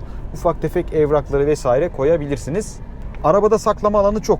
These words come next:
Yukarıya asma tavan demiştim ya, bakın bu perdeyi buradan elektronik olarak kapatabiliyorum. Buranın da üzerini arkadaşlar bölmeli yapmışlar ve küçük eşyalarınızı burada da saklayabilirsiniz. Gelelim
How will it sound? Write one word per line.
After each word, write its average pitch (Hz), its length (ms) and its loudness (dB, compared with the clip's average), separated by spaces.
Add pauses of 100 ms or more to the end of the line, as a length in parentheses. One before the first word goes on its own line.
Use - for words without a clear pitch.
(100)
Yukarıya 185 380 2
asma 185 240 0
tavan 196 300 2
demiştim 190 360 -2
ya, 151 80 4
bakın 139 240 0
bu 143 40 -4
perdeyi 139 400 2
buradan 139 220 2 (360)
elektronik 147 500 0
olarak 131 300 4
kapatabiliyorum. 156 680 0 (1600)
Buranın 208 340 2
da 175 60 4
üzerini 196 380 2
arkadaşlar 147 520 2
bölmeli 165 380 2
yapmışlar 170 560 2
ve 185 120 0 (280)
küçük 190 260 -4
eşyalarınızı 160 800 2
burada 156 280 2
da 202 80 2
saklayabilirsiniz. 151 1080 -2 (460)
Gelelim 190 340 4